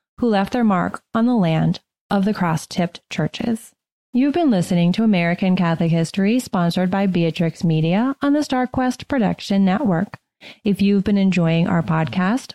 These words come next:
please help others find it by sharing this episode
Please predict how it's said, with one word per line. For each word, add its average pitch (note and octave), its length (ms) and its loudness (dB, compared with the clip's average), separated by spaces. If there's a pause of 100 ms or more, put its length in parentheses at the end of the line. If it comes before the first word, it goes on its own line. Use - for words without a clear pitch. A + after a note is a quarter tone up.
please F4+ 260 0
help E3+ 280 -2
others E3 340 0
find E3 320 0
it F#3 180 -2
by B3 120 0
sharing C#4+ 400 0
this D4 180 0
episode F3+ 600 -2